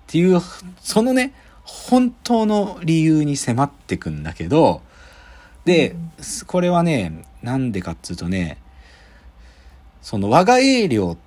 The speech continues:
Speaker 1: てやつは、実は本当は和賀栄良という名じゃなくて、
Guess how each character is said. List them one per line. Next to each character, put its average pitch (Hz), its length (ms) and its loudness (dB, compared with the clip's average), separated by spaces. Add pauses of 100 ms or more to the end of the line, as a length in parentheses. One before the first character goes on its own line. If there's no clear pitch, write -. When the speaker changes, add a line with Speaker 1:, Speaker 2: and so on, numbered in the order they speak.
Speaker 1:
て 92 80 -6
や 85 100 -2
つ - 160 -10
は、 82 300 -6
実 107 260 -4
は 101 280 4
本 226 400 0
当 208 520 0
は 180 360 2
和 131 180 2
賀 180 260 4
栄 196 300 6
良 87 300 -4
と - 120 -10
い 82 60 -4
う 76 60 -6
名 78 200 -8
じ 78 100 -6
ゃ 82 60 -2
な 98 140 -2
く - 160 -14
て、 - 480 -8